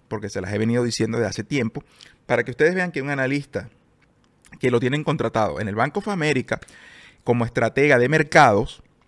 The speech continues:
¿ok? Y, y que tiene treinta años de experiencia, está, o, validando casi en su totalidad lo que yo les he venido explicando acá, que solamente sumando y haciendo algunas conclusiones, investigando un poco, cualquier persona mortal puede llegar a una conclusión similar,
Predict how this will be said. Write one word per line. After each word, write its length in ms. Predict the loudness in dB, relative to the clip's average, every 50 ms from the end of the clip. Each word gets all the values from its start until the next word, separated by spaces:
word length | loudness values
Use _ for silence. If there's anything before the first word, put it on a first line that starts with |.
| _ _ _ -18 -16
¿ok? 200 | -14 -8 -6 -6 -6 -6 -8 _ -20 -20 _ _ _ -4
Y, 280 | -2 0 0 0 -2 -4
y 60 | -2
que 120 | -2 0 0
tiene 320 | 0 0 0 -2 -4 -6 _ _ -20 -10 -2
treinta 400 | 2 4 4 4 4 6 4 4
años 160 | 6 4 2
de 60 | 0
experiencia, 460 | 0 0 0 0 0 -2 -4 -6 -6 -6
está, 580 | -6 -6 -6 -4 0 2 2 2 0 -2 -6 -12 -20 -4 _
o, 300 | 2 2 2 2 -2 _ _
validando 680 | -2 2 2 4 4 6 4 4 4 2 0 -4 -6 -8 _ _ -4
casi 220 | -2 -2 -2 -2
en 80 | -2 -4
su 100 | -4 -4
totalidad 500 | -4 -2 -2 0 0 2 0 0 0 -2 -4
lo 120 | -4 -4
que 120 | -2 -4
yo 100 | -2 -2
les 80 | -2 -2
he 60 | -2
venido 240 | -2 -2 -2 -2 -2
explicando 420 | -4 -4 -6 -6 -4 -4 -2 -2
acá, 200 | 0 0 0 -2
que 180 | 0 0 -2 -2
solamente 640 | 0 0 0 0 0 2 2 2 0 0 0 -2 -4
sumando 680 | -4 -4 -6 -4 -4 -2 -2 -2 -2 0 0 2 2
y 40 | 2
haciendo 260 | 2 0 -2 -4 -2
algunas 240 | -2 -2 -4 -4 -4
conclusiones, 600 | -6 -8 -8 -8 -10 -6 -4 -2 -2 -2 -4 -4
investigando 460 | -6 -6 -6 -6 -4 -4 -2 -2 -2
un 60 | -2
poco, 240 | -4 -4 -4 -6 -8 -10 -14 -20 -20 -20 -4 2
cualquier 340 | 4 4 6 8 8 6 8
persona 360 | 6 2 2 2 0 0 0
mortal 420 | -2 -4 -4 0 0 0 0 0 -4 -14 -20 -20 -20 _ _ 2
puede 220 | 4 6 6 6
llegar 260 | 4 4 4 4 2
a 20 | 2
una 140 | 0 -2 -4
conclusión 440 | -4 -6 -6 -6 -6 -4 -4 -4
similar, 480 | -4 -2 -2 -2 -2 -2 -2 -4 -6 -8